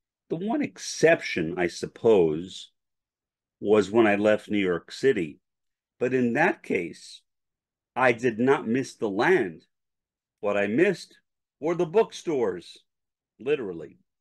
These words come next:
because I would love going into Manhattan and trouncing around from one bookstore to another, back in the days before books were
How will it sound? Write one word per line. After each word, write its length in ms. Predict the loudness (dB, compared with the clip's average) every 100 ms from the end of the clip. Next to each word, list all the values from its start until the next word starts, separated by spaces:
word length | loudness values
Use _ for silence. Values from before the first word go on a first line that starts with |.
| _ _ -16
because 300 | -4 -2 2
I 120 | 2
would 200 | 2 0
love 400 | -4 2 2 2
going 340 | 0 0 0
into 280 | 0 0 -2
Manhattan 720 | -4 -2 0 -2 -2 -4 -4 -4
and 160 | -8
trouncing 600 | -8 -2 0 -2 -4 -4
around 540 | -4 -4 -4 -4 -6 -8 _ _ _ _
from 260 | -6 -4 -2
one 300 | 2 4 4
bookstore 540 | 0 -2 -4 -2 -2 -2
to 220 | -8 -8
another, 420 | -6 -6 -8 -14 _ _ _ _
back 260 | 0 0 0
in 120 | 0
the 80 | 0
days 440 | 0 0 -2 -4
before 720 | -10 -12 -6 -2 2 2 0 _ _ _ _
books 340 | -6 -6 -8 -10
were 380 | -2 0 0